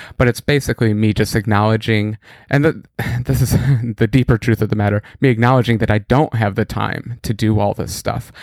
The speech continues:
Whereas before I felt guilty that I didn't have the time for it. Now I'm just flat admitting, like, "Look,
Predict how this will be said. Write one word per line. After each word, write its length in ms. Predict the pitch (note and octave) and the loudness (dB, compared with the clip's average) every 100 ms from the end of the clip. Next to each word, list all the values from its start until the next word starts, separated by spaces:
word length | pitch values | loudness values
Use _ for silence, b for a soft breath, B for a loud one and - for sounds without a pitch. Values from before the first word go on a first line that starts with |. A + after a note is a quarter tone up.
| B | B
Whereas 300 | - A#2 A2+ | 0 2 2
before 320 | - - D3+ | 0 0 2
I 80 | C3 | 4
felt 340 | G#2+ B2+ A#2 A#2 _ | 2 0 -2 -4 _
guilty 480 | - F#2 A#2+ - D3 | -4 -2 -2 0 0
that 160 | C#3+ D3 | 0 0
I 60 | |
didn't 220 | D3+ E3 E3+ | 0 0 -2
have 100 | E3 | -2
the 80 | |
time 240 | E3 E3 E3+ | -2 -2 -2
for 180 | E3+ E3 | 0 -2
it. 100 | - | 2
Now 180 | B2+ | 2
I'm 100 | B2 | 2
just 260 | A2+ A2+ - | 0 -2 -4
flat 380 | - - A#2+ - | -10 -2 0 0
admitting, 640 | A2+ G2+ G#2+ G#2+ F2+ A2+ A2+ | -2 -2 0 0 0 -2 -4
like, 240 | A#2+ G#2 | -2 0
"Look, 320 | - C3 - | 0 0 -2